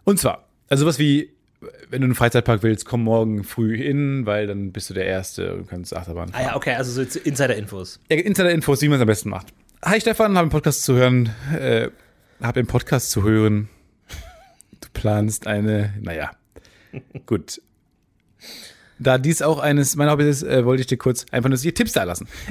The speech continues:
Speaker 1: Erstens, gehe nicht zum Amtsgericht. Am Amtsgericht werden nur die kleinen Fische abverhandelt. Person X Y, äh, Person hat X hat zu Person Y Beleidigung gesagt,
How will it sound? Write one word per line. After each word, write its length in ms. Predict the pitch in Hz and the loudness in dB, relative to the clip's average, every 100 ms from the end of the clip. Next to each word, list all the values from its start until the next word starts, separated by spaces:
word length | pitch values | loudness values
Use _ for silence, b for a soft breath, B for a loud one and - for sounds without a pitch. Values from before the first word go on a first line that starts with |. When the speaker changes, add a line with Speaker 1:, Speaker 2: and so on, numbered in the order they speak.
| B | B
Speaker 1:
Erstens, 460 | 165 190 226 - - | 2 2 0 -4 -6
gehe 200 | - 117 | 2 4
nicht 240 | 110 160 - | 6 4 0
zum 100 | - | 0
Amtsgericht. 760 | 147 135 - 104 82 - - - _ _ - | 2 0 -2 -6 -6 -8 -18 -20 _ _ 0
Am 100 | 131 | 2
Amtsgericht 400 | 165 - 156 127 | 2 0 0 2
werden 240 | 113 113 | 4 4
nur 140 | 123 | 4
die 80 | 123 | 4
kleinen 480 | - - 101 123 120 | 0 -4 0 2 2
Fische 360 | - 101 117 - | -2 -4 -4 -8
abverhandelt. 600 | - 101 87 85 85 - b b | -6 -4 -2 -4 -4 -8 b b
Person 340 | 120 120 127 113 | 0 4 4 4
X 160 | 98 | 2
Y, 640 | 156 - 143 127 131 127 - B B B | -4 0 2 4 4 2 -2 B B B
äh, 100 | 120 | 2
Person 240 | 123 123 | 4 4
hat 200 | 117 - | 2 2
X 240 | 160 170 - | -2 0 0
hat 140 | 117 | 0
zu 180 | - 139 | 0 -2
Person 280 | 123 113 131 | 0 2 2
Y 520 | 131 135 117 120 123 | 2 2 4 2 2
Beleidigung 380 | 113 104 110 101 | 2 4 2 2
gesagt, 320 | 98 98 92 | 2 0 -2